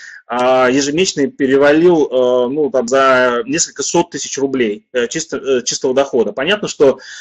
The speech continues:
это была просто какая-то фантастика, и мы тогда начали быстро гасить, э, долги, и, а, хотел ставить видео, <laughs> у нас есть маленький ролик, когда мы из, эм, эм, вот, и у нас так, такие эмоции, «Ура, мы закрыли свой самый большой, э, страшный кредит». и это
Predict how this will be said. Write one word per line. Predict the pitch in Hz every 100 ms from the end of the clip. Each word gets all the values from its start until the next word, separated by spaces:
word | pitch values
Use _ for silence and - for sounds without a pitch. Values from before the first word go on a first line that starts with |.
| -
это | 139 151
была | 151 147
просто | 160 170
какая-то | 147 151 147
фантастика, | 143 151 143 202 208 - -
и | 131 139 151 147 - _ _ 139
мы | 147
тогда | 170 143 151
начали | 156 - 135
быстро | 143 151 131
гасить, | 147 147 127 -
э, | 135 127 127 120
долги, | 139 143 139 202 151 139
и, | 131 - - -
а, | 127
хотел | 131 165 175
ставить | 156 160 147 143
видео, | 170 196 165 147 127
<laughs> | -
у |
нас | 190 - -
есть | 147
маленький | 190 160 143 156
ролик, | 165 185 -
когда | 135 143
мы | 151 139 - - -
из, | 156 147 135
эм, | 143 131 120 - -
эм, | 131 131 131 123 - _ -
вот, | 135 135 131 131 160 139 -
и | 147
у | 156
нас | 160
так, | 160 151 - 139 _
такие | 165 170 160
эмоции, | 170 180 165
«Ура, | 160 180
мы | 156
закрыли | 147 147 147
свой | 151 139
самый | 165 151
большой, | 143 151 151 135
э, | 143 139
страшный | 135 165 147 143 127
кредит». | 143 147 185 202
и |
это | 143 151 139